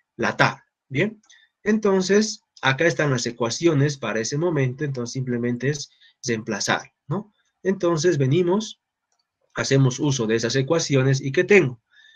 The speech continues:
Para el momento fijo de la tabla de A a B, me dice que es momento por, eh,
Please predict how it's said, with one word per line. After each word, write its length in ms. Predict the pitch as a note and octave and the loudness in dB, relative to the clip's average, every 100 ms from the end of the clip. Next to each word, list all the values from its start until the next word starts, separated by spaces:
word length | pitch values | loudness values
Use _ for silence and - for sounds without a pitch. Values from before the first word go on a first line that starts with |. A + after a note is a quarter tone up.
| _ | _
Para 220 | - D#3 | 2 6
el 100 | E3+ | 6
momento 640 | E3 F#3 F#3+ A3+ G#3+ D#3+ C3 | 6 6 8 8 6 2 0
fijo 640 | - G#3 D3+ E3+ A3 - _ _ | 2 0 2 0 0 -6 _ _
de 160 | A#2+ A#2+ | 2 4
la 180 | D#3 | 2
tabla 380 | - C3+ B2 B2+ | 4 4 6 4
de 240 | A#2+ A2+ - | 2 -4 -2
A 340 | C3+ C#3+ - | 0 0 2
a 40 | D#3 | 0
B, 340 | C3 B2+ D#3 - _ _ _ _ | 4 2 0 -8 _ _ _ _
me 160 | B2 A#2+ | -4 2
dice 380 | C#3 C#3 D3+ | 4 4 0
que 160 | C3 B2+ | 2 2
es 200 | C#3+ - | 2 -2
momento 880 | C3 E3 G3+ F3+ D#3 C#3+ D#3+ G#3+ - _ _ _ _ _ _ - | 2 4 6 6 4 2 2 2 -4 _ _ _ _ _ _ 4
por, 420 | D#3+ F#3 G3+ - _ _ _ _ _ | 8 8 6 -4 _ _ _ _ _
eh, 1040 | - A#2+ A#2 A#2 A#2 A#2+ A#2+ A#2 A#2+ A#2+ | -2 0 2 2 2 0 -2 -2 -4 -6